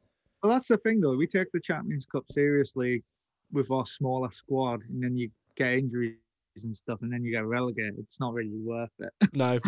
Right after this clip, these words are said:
Speaker 2: no, you're right. Yeah, that's very true. And then, uh, the other game from last night, again, fans back in,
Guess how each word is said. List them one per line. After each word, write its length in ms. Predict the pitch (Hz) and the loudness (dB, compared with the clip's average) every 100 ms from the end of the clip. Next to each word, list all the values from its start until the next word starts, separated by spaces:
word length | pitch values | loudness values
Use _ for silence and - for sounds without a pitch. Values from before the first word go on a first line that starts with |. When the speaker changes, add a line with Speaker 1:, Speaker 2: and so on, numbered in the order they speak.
| 220 165 | 0 2
Speaker 2:
no, 120 | 135 | 2
you're 200 | 123 120 | 4 4
right. 160 | 117 110 - - - | 2 0 -6 -20 -8
Yeah, 200 | 113 107 | -6 -4
that's 160 | - - | -6 -6
very 180 | 117 104 | -4 -4
true. 200 | - 104 - _ _ _ _ _ _ _ _ _ _ _ _ _ _ _ _ _ _ _ _ _ _ | -4 -8 -10 _ _ _ _ _ _ _ _ _ _ _ _ _ _ _ _ _ _ _ _ _ _
And 100 | - | 4
then, 100 | 156 | 8
uh, 240 | 160 156 151 | 8 8 8
the 120 | 156 | 8
other 120 | 151 | 8
game 260 | 143 135 135 | 8 8 6
from 380 | - 135 127 120 - | 6 8 8 2 -4
last 420 | 147 123 123 117 | 4 6 6 4
night, 300 | 123 117 - | 2 4 4
again, 340 | 123 117 120 143 | 2 2 2 2
fans 340 | - 123 117 | 2 2 2
back 260 | 117 110 - | 2 0 4
in, 280 | 117 135 | 2 2